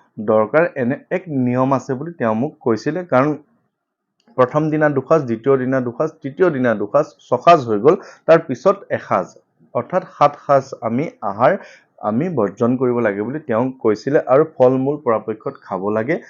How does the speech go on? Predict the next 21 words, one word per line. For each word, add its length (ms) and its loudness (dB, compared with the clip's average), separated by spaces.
তেওঁলোকে 380 2
কৈছিলে 460 0
যে 180 0
পানীও 460 2
আচলতে 440 -2
আমি 280 -6
একেবাৰতে 480 -2
উঠাই 320 -4
থব 220 -6
লাগে, 300 -2
যিখিনি 460 -4
পানী 280 -2
আমি 280 -2
গোটেই 460 -2
সেইকেইটা 420 -2
দিনত 300 -4
আমি 200 -4
ব্যৱহাৰ 480 -6
কৰিম, 240 -6
নতুনকে 480 -8
আৰু 200 0